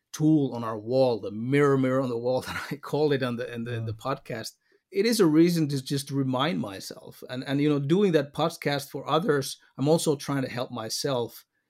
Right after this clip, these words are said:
Speaker 1: being at a low point and trying to
Speaker 2: Mm.
Speaker 1: talk about it to kind of make it real for myself.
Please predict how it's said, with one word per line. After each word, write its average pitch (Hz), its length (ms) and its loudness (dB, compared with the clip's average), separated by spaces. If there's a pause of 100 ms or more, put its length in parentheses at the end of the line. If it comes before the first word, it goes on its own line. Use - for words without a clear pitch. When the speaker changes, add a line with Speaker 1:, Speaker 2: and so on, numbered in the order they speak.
(200)
Speaker 1:
being 139 440 2
at 131 120 -4
a 147 60 0
low 104 260 -4
point 117 460 -10
and 117 160 -14
trying 135 320 -2
to 123 60 -6
Speaker 2:
Mm. - 60 -16
Speaker 1:
talk 156 240 -2
about 113 360 -6
it 113 140 -12
to - 100 -20
kind 127 200 -8
of 120 140 -8
make 143 240 0
it 135 140 0
real 135 520 -2 (460)
for - 160 -6
myself. 110 680 -8